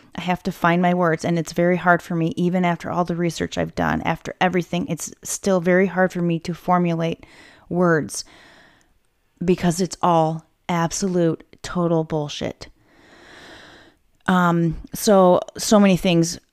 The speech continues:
about this part too. So, like, I, where do I start with this? The fact that he was using a booster seat and that happened to be the Bible. I'm not even a religious person, but, like, fuck you.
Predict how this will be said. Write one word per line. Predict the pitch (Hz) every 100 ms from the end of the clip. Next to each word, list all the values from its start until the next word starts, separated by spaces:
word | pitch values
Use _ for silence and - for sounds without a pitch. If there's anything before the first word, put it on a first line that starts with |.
| _ _ -
about | 170 160 156
this | - 170 156
part | - 151 123
too. | - 160 120
So, | 147 180 165
like, | 160 -
I, | -
where | 175 180 185
do | 180
I | 170
start | - 175
with | 127 -
this? | 185 143 -
The | -
fact | 170 160
that | 185
he | 180
was | 170 170 175
using | 170 175 165
a |
booster | 165 156 - 180
seat | - 196 202
and | 180
that | - 160
happened | 160 165 170
to | 175
be | 160 170
the | 165 175
Bible. | - 165 151 156 185 190
I'm | 175
not | 220 226
even | 208 202
a | 180
religious | 180 160 180 -
person, | - 160 - 185 202
but, | 214
like, | 190 175 -
fuck | - - 294 -
you. | 254 180 202 175 -